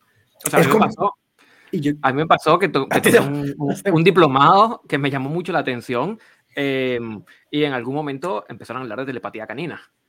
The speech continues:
Speaker 1: Y yo como que, "Ok, ok,
Speaker 3: <laughs>
Speaker 1: una experiencia similar. Yo aquí no me voy a meter, pero, pero vamos a atra-, vamos a atravesarlo".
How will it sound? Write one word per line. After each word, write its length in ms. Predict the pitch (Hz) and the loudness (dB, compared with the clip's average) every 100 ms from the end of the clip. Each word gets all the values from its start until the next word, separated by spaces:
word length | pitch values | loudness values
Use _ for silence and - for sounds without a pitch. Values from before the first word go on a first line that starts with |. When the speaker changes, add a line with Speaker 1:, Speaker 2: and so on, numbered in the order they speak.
| _ _ _ _ - - - - - | _ _ _ _ -20 -20 -20 -16 -8
Speaker 1:
Y 240 | 170 202 | -6 -4
yo 100 | 123 | -6
como 180 | 127 151 | -6 -4
que, 80 | 143 | -6
"Ok, 140 | - 180 117 - - | -2 -2 -2 -6 0
ok, 120 | 147 - | 2 4
Speaker 3:
<laughs> 680 | 185 165 160 160 - - 170 | 4 2 0 -6 -14 -14 -6
Speaker 1:
una 180 | 180 | -4
experiencia 320 | 196 190 190 190 | -2 -2 -2 -2
similar. 340 | 202 185 143 | -2 0 0
Yo 140 | 131 | 0
aquí 400 | 170 170 220 240 _ | -4 -4 -6 -8 _
no 100 | 147 | -8
me 80 | 143 | -4
voy 80 | 147 | -2
a 40 | |
meter, 400 | 143 139 220 254 _ _ - 127 127 | -2 0 -2 -2 _ _ -4 -4 0
pero, 320 | 170 190 240 _ | 0 0 -4 _
pero 380 | - 185 147 196 | -4 -2 -2 -4
vamos 240 | 143 135 151 | -6 -8 -6
a 80 | 151 | -2
atra-, 180 | 156 | 0
vamos 240 | 151 156 190 | 2 0 0
a 60 | |
atravesarlo". 680 | 170 156 139 - - 117 - | -2 -2 -4 0 -2 -2 -18